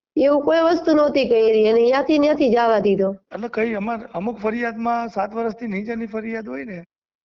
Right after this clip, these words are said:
Speaker 1: હમ.
Speaker 2: ગુનો હોય, તો પોલીસ સ્ટેશનમાંથી એને નોટિસ આપીને જવા દે. મોટી
Speaker 1: હમ.
Speaker 2: ફરિયાદ હોય, બરાબર,
Speaker 1: હમ.
Speaker 2: તો એને જેલ હવાલે કરે. હવે શું ફરિયાદ, શું લખ્યું છે,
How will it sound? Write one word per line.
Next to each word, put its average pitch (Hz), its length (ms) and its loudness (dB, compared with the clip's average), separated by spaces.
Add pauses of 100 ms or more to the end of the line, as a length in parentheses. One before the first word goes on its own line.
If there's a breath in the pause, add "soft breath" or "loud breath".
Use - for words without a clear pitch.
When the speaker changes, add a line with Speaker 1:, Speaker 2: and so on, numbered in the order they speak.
(120)
Speaker 1:
હમ. 220 200 4
Speaker 2:
ગુનો 208 220 2
હોય, 180 260 -4
તો 202 200 -14
પોલીસ 226 220 -8
સ્ટેશનમાંથી 202 520 -8
એને 180 140 -8
નોટિસ 175 300 -10
આપીને 160 300 -10
જવા 151 200 -12
દે. 160 160 -18 (960)
મોટી 202 260 -6
Speaker 1:
હમ. 190 80 -12
Speaker 2:
ફરિયાદ 208 400 2
હોય, 202 280 -8 (720)
બરાબર, 208 400 -6
Speaker 1:
હમ. 214 240 4 (100)
Speaker 2:
તો 226 200 -2
એને 202 420 -4
જેલ 208 220 -4
હવાલે 165 260 -4
કરે. 180 220 -6
હવે 160 140 -8
શું 214 240 -10
ફરિયાદ, 208 340 -8
શું 214 260 -12
લખ્યું 202 300 -8
છે, 196 280 -6